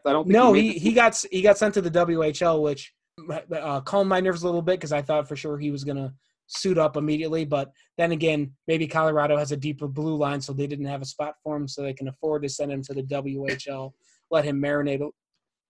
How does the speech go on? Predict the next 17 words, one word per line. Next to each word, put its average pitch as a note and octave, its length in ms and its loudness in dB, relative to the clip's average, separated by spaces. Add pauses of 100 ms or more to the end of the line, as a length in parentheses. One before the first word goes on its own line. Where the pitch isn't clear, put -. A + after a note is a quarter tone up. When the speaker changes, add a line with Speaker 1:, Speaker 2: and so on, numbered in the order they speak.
(140)
Speaker 2:
a E3 120 2
little D#3 240 0
bit C#3+ 180 -4
before C#3+ 260 -4
he C3+ 80 -4
comes C3+ 280 -4
up. C3+ 260 -6
But C3+ 200 -8 (1120)
we'll E3+ 120 2
see, E3 180 2
'cause C#3+ 160 -2
Byram, E3 340 4 (560)
you D3+ 180 -6
draft E3+ 280 4
a D#3 40 -2
defenseman, C#3+ 580 -2
you're, C3 300 -2